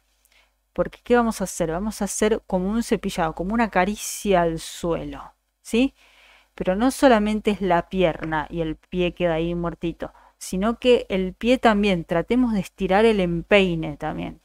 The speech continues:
que eso está bueno. Si bailamos, está bueno estirar los empeines también. Entonces, ¿qué hacemos? Estiramos la pierna y estiramos también el pie, apoyamos la punta y apoyamos el pie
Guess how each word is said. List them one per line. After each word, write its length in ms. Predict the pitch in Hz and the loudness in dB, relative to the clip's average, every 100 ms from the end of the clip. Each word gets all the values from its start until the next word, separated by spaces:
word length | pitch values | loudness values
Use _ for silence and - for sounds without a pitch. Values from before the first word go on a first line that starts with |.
| _ | _
que 180 | 160 | -8
eso 160 | 160 185 | -6 -6
está 280 | 175 - 180 | -4 2 4
bueno. 480 | 190 202 170 143 - _ _ _ | 4 2 0 -6 -16 _ _ _
Si 220 | - 170 | -14 -12
bailamos, 840 | 147 156 170 185 185 180 202 240 - _ _ | -8 -4 2 4 4 4 0 -2 -10 _ _
está 160 | - | -4
bueno 220 | 175 180 185 | 0 2 0
estirar 320 | - 180 165 | -4 -6 -4
los 180 | 175 165 | -4 -6
empeines 640 | 156 - 175 170 156 143 | -8 -2 0 0 -4 -10
también. 320 | 151 151 147 _ _ _ _ _ _ _ _ _ _ _ _ | -14 -14 -14 _ _ _ _ _ _ _ _ _ _ _ _
Entonces, 760 | 196 180 - 180 175 - 156 - _ _ _ - | -6 -4 0 0 -2 -10 -14 -16 _ _ _ 0
¿qué 100 | 208 | 2
hacemos? 520 | - 185 165 - - _ - | 2 -2 -6 -12 -18 _ -2
Estiramos 960 | 208 185 - - - 202 254 269 226 | 0 0 -4 -8 -4 2 4 6 2
la 120 | 196 | 0
pierna 500 | 160 214 226 233 226 | -2 4 4 4 0
y 60 | 180 | -2
estiramos 680 | 165 - - 180 202 226 208 | -4 -8 -6 0 0 0 -2
también 400 | - 165 165 175 | -4 -4 -2 -2
el 220 | 165 160 | -2 -4
pie, 480 | - - 226 202 226 | -8 -2 2 4 2
apoyamos 600 | 185 - 165 180 170 185 | -2 -6 -6 -6 -6 -4
la 120 | 214 | -4
punta 680 | 226 254 254 254 247 254 247 | -2 2 2 2 2 2 4
y 300 | 220 196 190 | 2 0 2
apoyamos 540 | 180 - 165 165 170 | 2 0 -4 -4 -2
el 100 | 214 | -4
pie 500 | 233 - 294 285 294 | -4 0 2 4 2